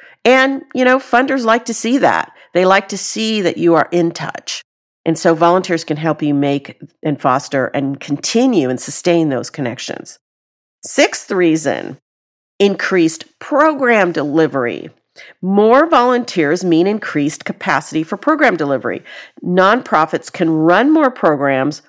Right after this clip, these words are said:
or expand existing ones to serve a larger number of service beneficiaries. You know,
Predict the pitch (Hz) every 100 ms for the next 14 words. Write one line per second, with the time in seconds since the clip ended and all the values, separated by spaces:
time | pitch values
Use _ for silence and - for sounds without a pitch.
0 | _ 185 170 - - - 196 262 302 214
1 | 156 196 294 311 214 151 139 139 - -
2 | 190 - 156 147 151 - 170 151 139 143
3 | 160 160 151 135 131 139 - 147 - 131
4 | 139 131 123 - 202 185 120 - - _
5 | _ _ _ _ _ - 226 233 240